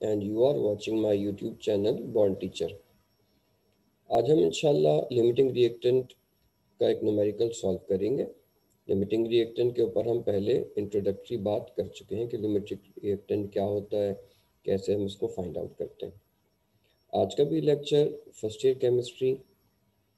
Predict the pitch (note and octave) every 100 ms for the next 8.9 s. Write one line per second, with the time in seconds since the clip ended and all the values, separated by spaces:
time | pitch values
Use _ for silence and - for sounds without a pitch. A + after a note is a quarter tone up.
0 | _ _ _ - G2+ F#2 - A#2 A#2+ B2
1 | B2+ - G2 G2+ A2 A#2 A#2 A#2 - -
2 | _ _ _ _ _ _ _ - G2+ G2+
3 | A2 A2 A2+ A2+ A#2 A#2 - G#2 G#2 G#2
4 | G#2+ G#2+ G2+ G2+ G2 G2 G2 G#2 D3+ G3+
5 | - F#2+ G2 F#2+ F#2+ - - _ _ _
6 | _ _ _ _ _ _ - G2+ G#2+ A#2+
7 | - - _ G2 - C3 C3+ C3 B2+ C3
8 | C3 B2+ - A2+ A#2 B2 B2+ B2